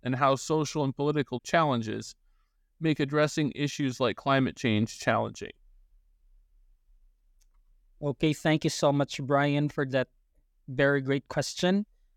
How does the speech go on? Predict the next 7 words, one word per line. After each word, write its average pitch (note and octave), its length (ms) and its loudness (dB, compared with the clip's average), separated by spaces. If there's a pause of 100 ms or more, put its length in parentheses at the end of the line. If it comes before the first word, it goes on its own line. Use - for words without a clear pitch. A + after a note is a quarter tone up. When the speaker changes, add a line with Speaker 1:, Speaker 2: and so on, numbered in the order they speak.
(260)
Speaker 2:
uh, C#3+ 520 2
which D#3 420 -4
would D#3 340 2
certainly D3 1160 0
add D3 220 2
more C#3+ 220 0
face - 640 -4